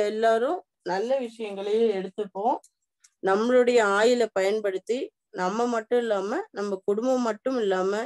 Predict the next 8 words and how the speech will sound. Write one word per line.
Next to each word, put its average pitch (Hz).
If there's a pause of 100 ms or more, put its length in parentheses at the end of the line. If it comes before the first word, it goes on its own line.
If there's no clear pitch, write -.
(120)
எதிர்வர 196
சந்ததியையும் 202 (440)
ஆரோக்கியமா 214
வச்சுக்க 190 (240)
நம்ம 196
நிறுவனம் 214 (160)
நமக்காக 208
கொடுத்திருக்கிறதா 190